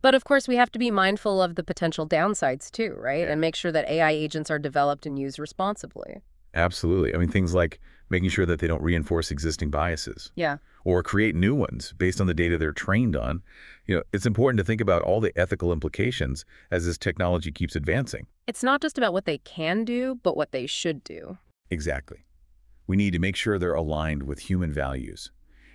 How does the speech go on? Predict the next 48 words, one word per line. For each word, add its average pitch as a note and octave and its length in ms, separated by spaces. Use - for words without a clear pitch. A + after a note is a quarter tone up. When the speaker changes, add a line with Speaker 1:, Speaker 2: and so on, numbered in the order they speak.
Speaker 2:
and G2 160
used F2+ 220
for G2+ 80
the D#2+ 100
benefit D2 420
of C2+ 100
society, A#1 560
all A2 160
of F#2 60
society. - 500
Speaker 1:
This D#4 200
deep C4+ 320
dive, F#3+ 480
it's - 180
already F4 300
given A#3+ 220
me A#3 80
so A#3+ 180
much B3 240
to - 80
think C4 260
about. E3+ 340
I A#3 60
mean, C4 100
it A#3 80
seems D#4+ 220
like C#4+ 200
A G#3 180
I G3 160
agents F3+ 420
have E3+ 180
this E3+ 160
incredible E3 560
potential D#3+ 680
to C#3 500
revolutionize E3 960
the D#3 100
way D3 160
we C#3 140
interact D3+ 420
with D3+ 140
technology, E3+ 720
but E3+ 260
we F3 120
need G3 160
to F#3 60
be E3 100
thoughtful, - 800